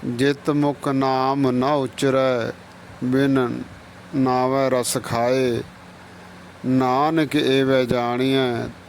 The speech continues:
ਤਿਤ ਮੁਖ ਤੁਕਾਂ ਪਾਹੇ। ਇਹਨਾਂ ਤੁਕਾਂ ਰਾਹੀਂ ਗੁਰੂ ਸਮਝਾ, ਗੁਰੂ ਸਾਹਿਬ ਸਮਝਾ ਰਹੇ ਹਨ, ਨਾਨਕ ਜੀ ਆਖ ਰਹੇ ਹਨ ਕਿ ਇਸ ਤਰ੍ਹਾਂ ਸਮਝ ਲੈਣਾ ਚਾਹੀਦਾ ਹੈ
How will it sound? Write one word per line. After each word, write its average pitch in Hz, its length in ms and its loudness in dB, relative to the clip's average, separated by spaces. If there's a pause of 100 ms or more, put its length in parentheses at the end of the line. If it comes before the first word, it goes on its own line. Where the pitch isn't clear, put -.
ਤਿਤ 147 260 0
ਮੁਖ 127 340 0 (120)
ਤੁਕਾਂ 120 520 -2 (180)
ਪਾਹੇ। 95 380 -2 (2750)
ਇਹਨਾਂ 151 260 2
ਤੁਕਾਂ 135 360 0
ਰਾਹੀਂ 131 540 -2 (340)
ਗੁਰੂ 139 260 2
ਸਮਝਾ, 131 720 0
ਗੁਰੂ 135 260 0
ਸਾਹਿਬ 135 300 -2
ਸਮਝਾ 139 440 2
ਰਹੇ 127 160 2
ਹਨ, 131 300 -2 (840)
ਨਾਨਕ 131 440 0
ਜੀ 139 140 2
ਆਖ 127 300 2
ਰਹੇ 135 200 0
ਹਨ 131 340 -2 (800)
ਕਿ 139 380 2 (100)
ਇਸ 170 200 -2 (120)
ਤਰ੍ਹਾਂ 151 300 0
ਸਮਝ 143 360 -2
ਲੈਣਾ 139 320 2
ਚਾਹੀਦਾ 131 580 0
ਹੈ 127 400 -2